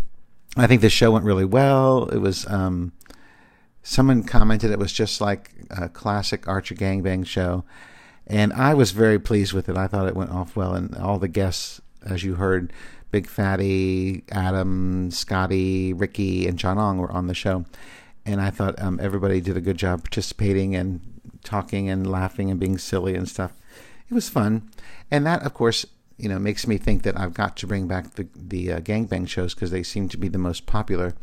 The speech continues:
um, shows. So I'm going, I'm working on that actually, as, not as we speak, but, um, working on getting, uh, a streaming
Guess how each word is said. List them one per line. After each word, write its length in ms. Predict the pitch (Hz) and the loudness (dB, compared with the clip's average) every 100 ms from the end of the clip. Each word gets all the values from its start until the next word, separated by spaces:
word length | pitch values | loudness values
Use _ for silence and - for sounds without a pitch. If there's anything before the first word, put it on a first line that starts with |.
| - - - - - - - | -12 -14 -20 -20 -20 -20 -10
um, 220 | 98 87 | -6 -4
shows. 380 | 85 113 98 101 | -2 2 2 2
So 320 | - 104 95 - | 2 2 0 0
I'm 320 | 107 110 110 | 2 4 2
going, 320 | 104 104 104 | 2 0 0
I'm 160 | 110 104 | 0 2
working 280 | 113 113 | 2 0
on 120 | 95 92 | 0 0
that 140 | 92 | 0
actually, 420 | 92 - 98 92 | -2 -2 -4 -4
as, 360 | - 92 87 - - 104 | -2 -2 -4 -8 -14 -4
not 160 | 107 | -2
as 200 | 95 87 | 0 -2
we 60 | - | -2
speak, 380 | - - 92 - | 2 2 2 0
but, 200 | 90 - | -2 0
um, 300 | 90 85 80 - - - - - - - - - | -4 -2 0 0 -2 -8 -16 -20 -20 -20 -20 -10
working 380 | 107 110 - 104 | 2 2 4 4
on 200 | 95 92 | 4 4
getting, 480 | 101 101 95 95 - | 4 4 4 0 -2
uh, 380 | 101 90 90 - - | -2 0 -2 -4 -12
a 100 | - | -12
streaming 800 | - - 120 113 101 95 - - | -10 2 4 6 4 2 -4 -16